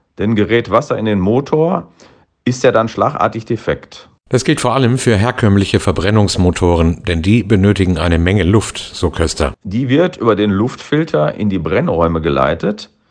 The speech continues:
Speaker 1: Dort kommen dann Benzin oder Diesel hinzu und der Brennvorgang beginnt.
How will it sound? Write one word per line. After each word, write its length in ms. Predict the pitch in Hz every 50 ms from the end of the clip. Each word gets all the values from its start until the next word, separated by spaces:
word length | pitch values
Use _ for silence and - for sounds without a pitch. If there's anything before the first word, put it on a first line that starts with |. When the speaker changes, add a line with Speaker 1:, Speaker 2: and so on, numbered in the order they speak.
| _ _ _ _ _ _ _ _ _ _ _
Speaker 1:
Dort 240 | - 101 107 - -
kommen 280 | - - 120 123 120 110
dann 220 | 101 101 101 98
Benzin 500 | 87 95 92 87 - - - 117 131 -
oder 240 | - - 90 92 85
Diesel 300 | 80 87 98 95 87 80
hinzu 680 | 82 85 82 76 - - - 110 131 160 214 233 - _ _ _ _ _ _ - _ _ _ _
und 320 | _ - 107 110 - - -
der 100 | 92 85
Brennvorgang 800 | 71 65 71 95 120 156 151 - 131 120 107 98 87 82 87 85
beginnt. 580 | 90 87 78 87 67 60 58 - - - -